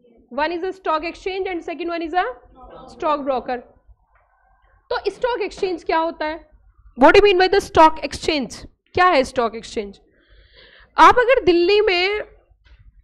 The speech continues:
प्रगत, ये वहां पे गए हो रामलीला मैदान, जाकिर हुसैन college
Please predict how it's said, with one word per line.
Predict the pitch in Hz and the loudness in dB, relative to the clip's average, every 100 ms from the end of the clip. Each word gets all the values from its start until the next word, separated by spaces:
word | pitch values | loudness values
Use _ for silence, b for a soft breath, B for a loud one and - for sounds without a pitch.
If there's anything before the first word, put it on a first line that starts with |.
| _ _ _ | _ _ _
प्रगत, | 370 320 392 392 | 0 2 0 -2
ये | 311 339 | -4 -2
वहां | 311 311 320 | -2 0 0
पे | 349 | 0
गए | 359 403 | -4 -2
हो | 453 302 | -2 0
रामलीला | 302 311 330 359 359 | 2 2 2 2 2
मैदान, | 349 302 262 202 - - _ - _ 170 160 _ _ 294 _ _ _ _ _ _ _ _ _ _ _ 269 | 2 2 0 -4 -18 -20 _ -20 _ _ -20 _ _ -20 _ _ _ _ _ _ _ _ _ _ _ -2
जाकिर | 320 330 403 427 | 2 4 4 4
हुसैन | 370 370 359 | 4 0 0
college | 320 294 285 - | 2 2 -2 -8